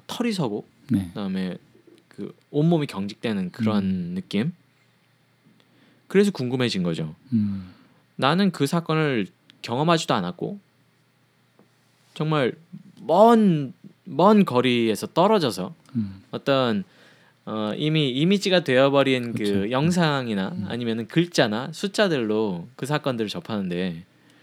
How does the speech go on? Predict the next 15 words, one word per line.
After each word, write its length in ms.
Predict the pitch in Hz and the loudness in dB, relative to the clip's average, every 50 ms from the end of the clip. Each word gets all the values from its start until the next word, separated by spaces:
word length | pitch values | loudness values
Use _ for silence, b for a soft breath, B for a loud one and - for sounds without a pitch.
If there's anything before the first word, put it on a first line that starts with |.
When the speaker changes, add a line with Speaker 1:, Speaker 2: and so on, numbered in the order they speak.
| b b b b b b b b b | b b b b b b b b b
Speaker 1:
그리고 360 | - 139 135 139 135 160 196 202 b b b b b b b b b b | -2 0 0 0 0 0 -4 -6 b b b b b b b b b b
하-, 180 | _ - - - - _ - | _ -6 -6 -6 -8 _ -6
어, 220 | 214 190 185 185 180 | -4 -4 -2 0 0
해봤자 640 | 196 226 254 240 226 - - 185 175 165 156 135 117 | 0 0 0 0 0 2 2 4 4 4 4 2 2
어떤 240 | 127 - 151 143 | 0 0 0 0
몸이 220 | 123 127 139 160 170 | 0 0 2 2 2
결부된 680 | 151 135 120 120 123 135 135 139 135 131 123 117 104 92 - - | 2 2 2 2 0 -2 -2 -2 -2 -2 -2 -2 -4 -6 -8 -8
그 420 | - 123 113 107 104 101 95 92 - _ | -6 -4 -2 -2 0 -2 -2 -4 -6 _
관계라고 720 | - 135 127 131 135 139 139 135 131 131 127 123 117 123 135 | -6 -4 -4 0 0 2 2 4 4 2 2 0 -2 -2 -2
해봤자 440 | 147 135 131 120 - - 151 165 B B B B B B | 0 0 0 0 0 -2 -2 -2 B B B B B B
내 220 | - - 151 180 147 | 0 2 4 4 4
옆에 340 | 113 107 - - 208 202 190 | 4 2 0 0 2 2 2
있는 520 | 180 156 143 135 120 110 101 95 92 98 - | 2 0 0 0 0 0 -2 -2 -4 -6 -8
사람들과의 800 | - - 170 170 165 151 139 131 123 110 113 117 117 120 110 - - | -4 0 2 2 2 2 0 0 0 0 0 2 2 2 0 -2 -4
대화로서 760 | - 110 113 139 175 180 151 135 113 - - 107 92 82 | -4 -2 0 2 2 4 4 2 0 -2 -2 -4 -4 -4